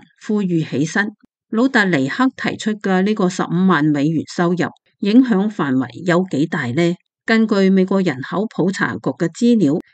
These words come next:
喺二零二二年，年齡喺十五歲以上嘅美國人中，約有百分之九十三嘅人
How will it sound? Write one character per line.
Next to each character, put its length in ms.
喺 120
二 320
零 100
二 0
二 380
年， 200
年 460
齡 0
喺 240
十 140
五 180
歲 300
以 160
上 260
嘅 220
美 160
國 220
人 260
中， 260
約 220
有 400
百 100
分 160
之 180
九 220
十 160
三 260
嘅 160
人 140